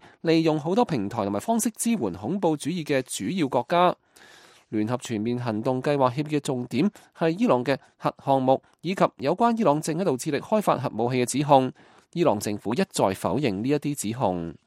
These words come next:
美國國防部長馬蒂斯正喺中東同非洲之角穿梭訪問，美國正喺度考慮改變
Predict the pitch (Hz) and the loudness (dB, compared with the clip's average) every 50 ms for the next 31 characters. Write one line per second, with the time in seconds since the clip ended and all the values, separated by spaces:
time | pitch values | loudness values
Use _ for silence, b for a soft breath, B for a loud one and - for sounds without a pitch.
0 | _ _ _ _ _ _ _ _ _ _ _ _ _ _ _ _ _ b b b | _ _ _ _ _ _ _ _ _ _ _ _ _ _ _ _ _ b b b
1 | b b b b b b b b b b b b b b 104 104 107 107 107 110 | b b b b b b b b b b b b b b 0 2 4 4 4 2
2 | - - 78 73 76 73 92 90 87 - 95 95 120 123 113 107 107 101 - 131 | -2 -2 -6 -8 -4 -4 -4 -4 -2 -4 -4 -2 -2 0 0 0 0 -2 -2 -4
3 | 123 117 113 104 101 113 117 - 139 139 139 135 131 131 123 - 101 - - - | -4 -4 -4 -4 -4 -4 -6 -4 -6 -6 -4 -4 -4 -4 -4 -6 -8 -8 -8 -6
4 | 147 143 143 - 143 147 143 - 151 - 131 120 - - 170 160 160 - 170 160 | -6 -6 -2 -2 -2 -2 -2 -4 -2 -2 -2 -2 -2 -6 -6 -6 -2 0 2 2
5 | 151 - 107 120 151 143 123 127 127 B B B B B B 165 196 226 240 226 | 2 2 0 2 4 4 2 2 2 B B B B B B -2 4 4 4 4
6 | - 214 220 247 254 240 226 b b b b - 170 151 139 147 147 151 220 240 | 6 4 2 2 2 0 -2 b b b b -2 -2 -2 0 2 2 4 4 6
7 | 196 165 156 151 - 135 151 - - 175 180 175 | 4 4 4 2 2 2 2 2 2 0 0 0